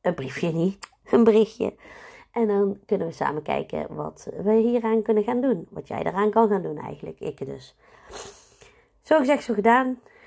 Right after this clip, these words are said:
Ik heb haar een bericht gestuurd waar het op neerkwam was, "Ik ga liever janken nu dan dat ik nog iets doe. En help." <laughs> En, ehm, toen gaf zij mij dus een spiegel.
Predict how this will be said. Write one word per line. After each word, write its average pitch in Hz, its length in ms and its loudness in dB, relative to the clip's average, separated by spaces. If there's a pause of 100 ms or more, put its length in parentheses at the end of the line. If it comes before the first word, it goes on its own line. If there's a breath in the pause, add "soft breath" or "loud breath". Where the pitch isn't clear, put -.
(260 loud breath)
Ik - 80 -20
heb 220 120 -4
haar 226 140 0
een 196 80 0
bericht 202 180 0
gestuurd - 600 -2
waar 190 100 -4
het 185 120 -6
op 180 60 -10
neerkwam 180 440 -2
was, 160 280 -8
"Ik - 120 -20
ga - 120 -4
liever 180 280 -2
janken 185 380 0
nu 170 240 -4
dan 175 200 -6
dat 175 140 -10
ik 170 80 -8
nog 170 140 -6
iets 175 140 -10
doe. 285 260 0 (440 loud breath)
En 165 180 -2
help." 110 300 -8 (760 soft breath)
<laughs> - 440 -4 (800 soft breath)
En, 170 460 0
ehm, 151 300 -6 (600)
toen 359 140 -2
gaf 254 160 -4
zij 196 140 -2
mij 165 140 -6
dus 156 160 -8
een - 60 -14
spiegel. 202 400 -2